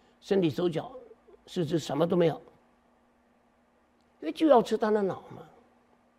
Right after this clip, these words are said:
所以有人如果说这是他的老祖宗的话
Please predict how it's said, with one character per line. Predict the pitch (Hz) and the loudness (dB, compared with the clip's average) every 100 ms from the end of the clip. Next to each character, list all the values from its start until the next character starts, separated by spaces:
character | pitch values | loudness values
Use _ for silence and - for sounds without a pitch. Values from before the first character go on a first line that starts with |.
| _ _ _ _ _ _ _ _ _ _ _ _ _ _ _ _ _ _ _ | _ _ _ _ _ _ _ _ _ _ _ _ _ _ _ _ _ _ _
所 | - 202 | 2 6
以 | - 185 | 6 6
有 | 185 | 2
人 | 175 214 | 4 4
如 | 214 | 4
果 | 208 - | 4 2
说 | - 190 180 - - _ _ _ _ _ _ _ _ _ | 2 0 0 -4 -20 _ _ _ _ _ _ _ _ _
这 | 208 | -4
是 | 151 165 | -4 0
他 | 185 185 | 0 2
的 | 180 | 2
老 | 156 170 | 2 -2
祖 | 156 139 | -2 -8
宗 | 143 156 | -4 -4
的 | 147 | -4
话 | 135 139 | -4 -6